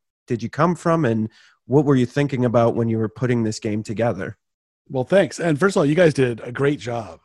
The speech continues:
Speaker 2: I was really impressed, um, because you guys were just, like, you were super prepared.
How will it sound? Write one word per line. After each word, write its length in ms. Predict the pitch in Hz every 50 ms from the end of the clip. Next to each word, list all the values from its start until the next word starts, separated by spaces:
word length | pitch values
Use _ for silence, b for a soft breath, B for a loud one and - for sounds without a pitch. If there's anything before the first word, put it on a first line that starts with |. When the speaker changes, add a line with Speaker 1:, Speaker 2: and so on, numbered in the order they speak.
| _
Speaker 2:
I 120 | - 131 135
was 200 | 131 131 117 113
really 160 | 135 147 147
impressed, 600 | 135 - - 135 131 135 147 143 - - - - -
um, 540 | - 135 131 123 120 120 117 117 110 113 - _ _ _ _ _ _ _ _ _ _ _ _ _ _ _ _ _ _
because 260 | 160 143 135 123 123
you 100 | 139 151 151
guys 180 | 147 143 -
were 60 | 135
just, 280 | 113 117 113 - - -
like, 140 | 120 113 107
you 100 | 107 104
were 60 | 104
super 320 | - - - 214 - 254
prepared. 640 | 214 185 185 156 - 139 131 123 117 127 143 156 -